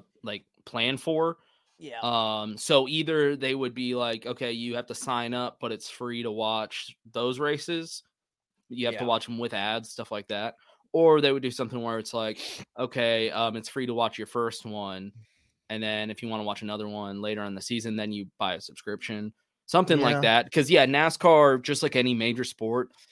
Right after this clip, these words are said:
Speaker 1: uh, I don't think would be willing to go full on behind a paywall a hundred percent because they do need to grow,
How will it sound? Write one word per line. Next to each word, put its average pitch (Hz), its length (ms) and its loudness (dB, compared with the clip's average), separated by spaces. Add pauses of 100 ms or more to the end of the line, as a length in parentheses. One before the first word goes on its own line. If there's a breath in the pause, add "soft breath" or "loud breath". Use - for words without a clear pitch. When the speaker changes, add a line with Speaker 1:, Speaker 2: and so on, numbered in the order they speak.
(280 soft breath)
Speaker 1:
uh, 120 260 4
I 135 80 10
don't 120 140 0
think 135 140 -2
would 127 60 -8
be 123 120 2
willing 120 240 0
to 117 80 -6
go 117 120 0
full 117 420 2
on 110 280 -4
behind 110 360 -4
a - 20 -14
paywall 107 720 -2
a - 20 -4
hundred 110 220 -6
percent 113 440 -6
because 120 300 -6
they 117 100 0
do 120 220 0
need 110 160 -4
to 104 60 -12
grow, 107 460 -2